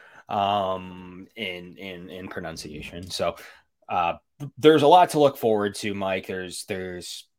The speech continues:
just so many matchups galore, but one of my favorite matchups this week is that back to that, that Chase versus Trey White matchup.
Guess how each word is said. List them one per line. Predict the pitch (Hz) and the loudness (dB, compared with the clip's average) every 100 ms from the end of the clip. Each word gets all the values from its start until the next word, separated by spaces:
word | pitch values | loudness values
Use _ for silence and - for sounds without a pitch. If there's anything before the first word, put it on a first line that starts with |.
| _ | _
just | - - | -10 -6
so | - 110 | 0 2
many | 110 104 | 2 -2
matchups | 92 92 - 90 - | -2 -6 -6 -12 -8
galore, | 92 90 | -4 -4
but | 92 | -4
one | 92 92 | -6 -6
of | |
my | 90 90 | -6 -8
favorite | - 90 90 95 | -6 -8 -8 -10
matchups | 90 90 92 - | -12 -10 -14 -14
this | 87 - | -14 -14
week | 87 85 82 - | -12 -12 -12 -12
is | 87 85 | -12 -6
that | 87 82 | -4 -2
back | 90 92 - | -2 -4 -4
to | 107 | -4
that, | 90 92 _ _ | -4 -6 _ _
that | - 80 | -6 -6
Chase | - - 95 95 | -4 -2 -2 -4
versus | 90 87 90 | -6 -8 -8
Trey | - 98 85 | -8 -8 -6
White | 85 85 85 87 | -4 -4 -4 -8
matchup. | 85 82 92 85 | -10 -8 -6 -6